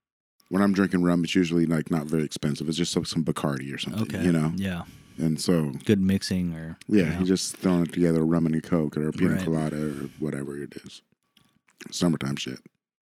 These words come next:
Speaker 2: Yeah. Uh, Zacapa twenty-three.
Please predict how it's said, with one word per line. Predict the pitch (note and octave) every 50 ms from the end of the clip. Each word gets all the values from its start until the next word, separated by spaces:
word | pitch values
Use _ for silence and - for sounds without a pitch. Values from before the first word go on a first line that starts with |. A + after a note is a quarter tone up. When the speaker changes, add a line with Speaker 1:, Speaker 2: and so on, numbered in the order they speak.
| _ _ -
Speaker 2:
Yeah. | F#2 E2+ - - F#2 - _ _
Uh, | - A2 A2+ A2 A2 A2 G#2+ G#2 G#2
Zacapa | G#2 G#2 G2+ A2 - - A2+ G#2+ A2 - C#3 C3+ C#3 - - _ _
twenty-three. | - - G2+ F#2+ F#2+ - - G#2 G#2+ B2 B2